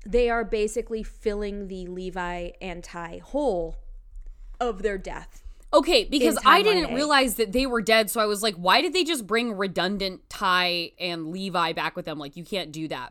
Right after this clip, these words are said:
Speaker 2: But
Speaker 1: Right.
Speaker 2: apparently they didn't. Apparently they died off screen.
Speaker 1: They died off screen, and so this fixes that problem by having them show back up, um, in the timeline where they, yeah. So they go back into timeline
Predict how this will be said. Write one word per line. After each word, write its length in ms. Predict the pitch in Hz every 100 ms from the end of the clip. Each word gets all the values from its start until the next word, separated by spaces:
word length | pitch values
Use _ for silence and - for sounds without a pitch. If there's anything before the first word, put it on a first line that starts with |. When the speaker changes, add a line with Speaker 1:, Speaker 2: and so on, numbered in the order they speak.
| 160
Speaker 2:
But 200 | 220 202
Speaker 1:
Right. 40 | 208
Speaker 2:
apparently 340 | 208 - 233
they 140 | 214 208
didn't. 320 | 185 143 151
Apparently 540 | 180 196 185 175 196
they 300 | 185 190 202
died 420 | 226 277 349 208
off 180 | 170 143
screen. 420 | - - 165 139
Speaker 1:
They 140 | 208 247
died 220 | 220 214
off 160 | 190 -
screen, 420 | - 202 180 175
and 260 | 190 202
so 120 | 202 190
this 220 | 190 -
fixes 400 | 240 - 226 190
that 240 | 202 175
problem 480 | - 208 185 180 180
by 160 | 180 175
having 400 | 180 175 170 170
them 300 | 165 170 - _
show 300 | - - 190
back 260 | 180 170 180
up, 300 | 175 - - _ - _ -
um, 420 | 170 165 175 165 _ _ _
in 140 | 208 190
the 60 |
timeline 460 | - 170 170 170 165
where 300 | 170 170 175 _ _ _ _ _ _ _ _ _ _ - - - - _ _ _ _ _ _ -
they, 460 | 208 185 180 170 -
yeah. 140 | 202 - _
So 160 | - 233
they 420 | 226 226 220 220 _ _ _ _ _ _ _ _ _ _ _ _ _ _ _ _ _ _ _ _ _ _
go 160 | - 214
back 280 | 196 196 214
into 120 | 202
timeline 500 | - 185 180 175